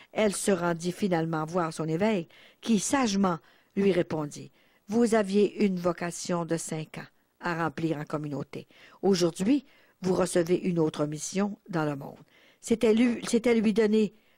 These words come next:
son congé de la vie religieuse. Elle en sortit le premier mars suivant. Elle rentra chez elle.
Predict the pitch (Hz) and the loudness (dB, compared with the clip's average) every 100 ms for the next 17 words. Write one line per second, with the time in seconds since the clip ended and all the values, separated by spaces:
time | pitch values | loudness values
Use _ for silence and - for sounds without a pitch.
0 | - - 196 175 170 160 156 165 151 147 | -12 -2 -2 0 -2 0 0 0 0 -2
1 | 151 156 - 160 151 - - - _ _ | -6 -8 -8 -12 -12 -12 -12 -16 _ _
2 | _ - 185 180 170 165 - 190 160 190 | _ -6 0 0 0 -4 -2 0 0 0
3 | 196 190 202 208 - _ _ - 208 185 | 2 2 0 -2 -10 _ _ -8 -2 -2
4 | 151 - _ _ _ _ - 240 240 254 | -2 -14 _ _ _ _ 0 2 2 0
5 | 220 214 208 190 254 180 | 0 0 2 2 0 -2